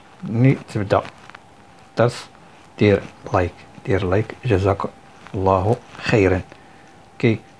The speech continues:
ديروا لايك وساعدونا. بالنسبة للناس اللي عاد دخلوني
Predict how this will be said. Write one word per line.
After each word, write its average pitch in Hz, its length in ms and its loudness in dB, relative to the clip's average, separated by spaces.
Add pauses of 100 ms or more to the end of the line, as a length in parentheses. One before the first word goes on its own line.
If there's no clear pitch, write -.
ديروا 98 200 0
لايك 107 340 0 (200)
وساعدونا. 90 760 0 (920)
بالنسبة 123 440 2 (460)
للناس 104 240 0
اللي 101 100 0
عاد 92 140 0
دخلوني 92 500 -4